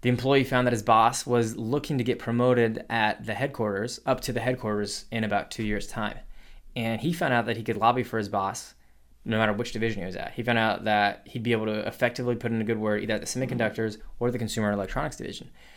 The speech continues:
And so then the boss said, "Hey, look," you know, after they, they came to this realization and he, and he mentioned as much, then the boss said, "Look, if you get an offer at the consumer electronics division, I'll approve it." And so, in short, he achieved his goal by asking questions that led to a "that's right," which is pretty crazy.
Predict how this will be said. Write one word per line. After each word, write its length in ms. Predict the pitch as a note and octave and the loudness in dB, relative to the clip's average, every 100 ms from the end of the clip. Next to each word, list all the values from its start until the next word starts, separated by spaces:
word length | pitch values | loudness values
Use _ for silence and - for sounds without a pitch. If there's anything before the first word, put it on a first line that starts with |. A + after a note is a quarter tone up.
| - - | -16 -8
And 80 | A2 | 2
so 80 | |
then 100 | C3 | 4
the 60 | C3+ | 6
boss 260 | A#2+ A#2+ - | 6 6 4
said, 220 | A#2 A2 | 2 4
"Hey, 120 | C3 | 2
look," 200 | A2+ F2+ - - - | 2 -2 -8 -20 -18
you 160 | - G#2 | -8 -4
know, 200 | G2+ F#2+ - - - | -4 -4 -12 -8 2
after 300 | C3 B2+ B2+ | 2 4 0
they, 140 | C3 | 0
they 120 | C3 | -4
came 180 | A#2+ C3+ | -4 -4
to 60 | B2+ | -2
this 140 | B2 | -2
realization 580 | C#3+ C3+ A#2 G2+ A2 A2 | 0 0 0 -2 -4 -6
and 100 | G#2+ | -6
he, 160 | A2 G2+ - | -6 -8 -8
and 100 | A2 | -4
he 60 | |
mentioned 340 | A2 D3+ - A#2+ | 0 0 0 -2
as 140 | G2 | -4
much, 320 | G#2 F#2 - | -4 -6 -6
then 160 | - C3+ | 0 2
the 80 | B2+ | 4
boss 260 | G#2+ G2+ | 2 0
said, 300 | - G2+ F#2+ | -2 -6 -6
"Look, 160 | - - | -8 -10
if 80 | G#2+ | -6
you 80 | D3 | -2
get 100 | D#3 | 0
an 80 | |
offer 200 | C3+ B2 | 0 0
at 40 | B2+ | -4
the 60 | |
consumer 500 | - G#2+ - B2 A#2+ | -6 -6 -2 0 0
electronics 560 | A2+ A2 - G#2 G2+ - | 0 -4 -4 -4 -4 -8
division, 440 | - G#2 G2+ G2+ - | -8 -6 -4 -6 -6
I'll 140 | F#2+ | -8
approve 240 | D#2+ - - | -8 -10 -14
it." 160 | - _ - - - - - - | -14 _ -20 -20 -20 -20 -20 -10
And 120 | - A#2 | -4 4
so, 440 | D#3+ C3+ A#2 - - - - - - - - - - | 8 8 6 0 -16 -20 -20 -18 -10 -8 -8 -14 -6
in 160 | B2 B2+ | 0 2
short, 520 | A#2+ - D#3 A2 - - | 2 4 4 4 -2 -12
he 220 | - C#3+ | -2 0
achieved 340 | - D3+ D#3+ | 2 2 2
his 120 | D3 | 2
goal 260 | A2+ A2 G#2+ | 2 2 2
by 260 | A2+ A#2 A2 | 2 4 4
asking 400 | A#2+ C3+ - D3+ | 2 -2 -2 -2
questions 480 | B2+ G#2+ - G#2+ | 0 0 -2 -4
that 160 | G#2+ G#2 | -2 -2
led 180 | A2+ A2 | -2 -2
to 200 | G#2+ G2+ | -4 -4
a 160 | G2 G#2 | -4 -4
"that's 240 | G#2 G2 | -6 -4
right," 300 | G2+ E2 - - | -4 -4 -6 -12
which 180 | G#2 G#2 | -12 -12
is 80 | |
pretty 180 | - G2+ | -10 -8
crazy. 400 | - F#2 F#2 - | -6 -8 -8 -12